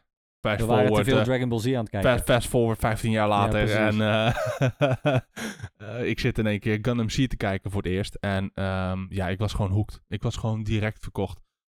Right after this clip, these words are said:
Speaker 1: Ehm, het verhaal, de intriges.
Speaker 2: Hmm.
Speaker 1: Ehm, ik ga het zoveel mogelijk spoilervrij houden.
Speaker 2: Ja.
Speaker 1: Ehm, de, de, de wisselwerking tussen de characters en, eh, de realistische opzet, ehm, van de characters, eh,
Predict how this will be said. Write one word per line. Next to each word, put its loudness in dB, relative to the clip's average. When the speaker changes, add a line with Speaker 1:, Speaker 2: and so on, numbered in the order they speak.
Speaker 1:
Ehm, -2
het -8
verhaal, 0
de -4
intriges. -2
Speaker 2:
Hmm. -4
Speaker 1:
Ehm, -4
ik -6
ga -2
het -6
zoveel 0
mogelijk 0
spoilervrij 0
houden. 0
Speaker 2:
Ja. -2
Speaker 1:
Ehm, -2
de, -8
de, -2
de 0
wisselwerking 2
tussen -2
de -4
characters -2
en, -2
eh, -2
de 0
realistische -2
opzet, -2
ehm, -2
van -4
de -2
characters, -2
eh, -2